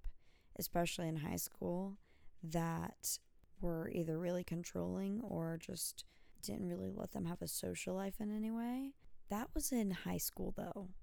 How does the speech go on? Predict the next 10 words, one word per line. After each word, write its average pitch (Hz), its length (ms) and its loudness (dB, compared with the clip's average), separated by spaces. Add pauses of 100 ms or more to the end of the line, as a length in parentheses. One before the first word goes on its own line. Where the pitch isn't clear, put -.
(720)
And 95 580 0 (180)
that's 233 240 2
very 226 340 4
different 170 520 0
from 160 420 0 (140)
being 156 200 4
in 156 100 4
your 160 120 0
early - 300 0
twenties. - 680 4